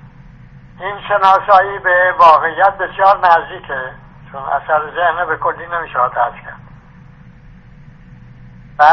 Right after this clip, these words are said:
اون که ببینیم این واقعیت چگونه تحول پیدا می‌کنه، اون همیشه دقیق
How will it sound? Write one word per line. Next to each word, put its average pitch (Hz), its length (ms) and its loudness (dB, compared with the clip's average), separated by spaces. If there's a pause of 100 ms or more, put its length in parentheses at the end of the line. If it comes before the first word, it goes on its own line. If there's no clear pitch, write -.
(120)
اون 196 360 4
که 180 340 -2 (100)
ببینیم 165 420 -10
این 160 180 -10
واقعیت 156 580 4 (140)
چگونه 165 380 0
تحول 156 640 2
پیدا 156 320 0 (140)
می‌کنه، 165 260 -8
اون 208 340 0
همیشه 196 420 2
دقیق 170 380 0